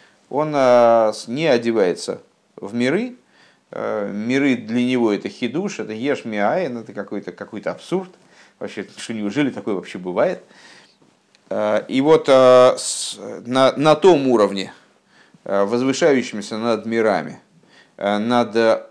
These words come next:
в-, самой как бы све-, связью с мирами, на том уровне, мы можем сказать, э, господствует представление,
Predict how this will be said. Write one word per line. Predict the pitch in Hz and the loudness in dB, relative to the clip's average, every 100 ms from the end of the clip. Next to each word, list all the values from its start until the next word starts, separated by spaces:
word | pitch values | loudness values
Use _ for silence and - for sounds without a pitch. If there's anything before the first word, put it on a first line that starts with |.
| _ | _
в-, | 110 98 92 98 98 | -10 -10 -12 -14 -14
самой | - - - - 117 110 | -14 -14 -8 -2 -2 -2
как | 95 | -8
бы | 92 | -14
све-, | - - - 120 120 | -14 -14 -8 -4 -4
связью | - 123 131 104 92 92 | -4 0 2 2 0 -12
с | - | -8
мирами, | 95 90 85 85 - _ _ | -6 -4 -6 -12 -18 _ _
на | 110 117 | -2 -2
том | 135 147 190 | 2 0 0
уровне, | 262 240 180 147 147 _ - | 0 0 0 -6 -10 _ -8
мы | 110 | -2
можем | 143 156 131 | 0 -2 -4
сказать, | - 104 135 143 - | -4 -2 -2 -4 -6
э, | 101 95 95 | -6 -4 -4
господствует | 104 - 160 160 113 98 - | -4 -2 -4 -4 -4 -6 -4
представление, | 113 - 110 101 123 214 196 104 95 | -8 -2 0 0 0 -2 -2 -4 -6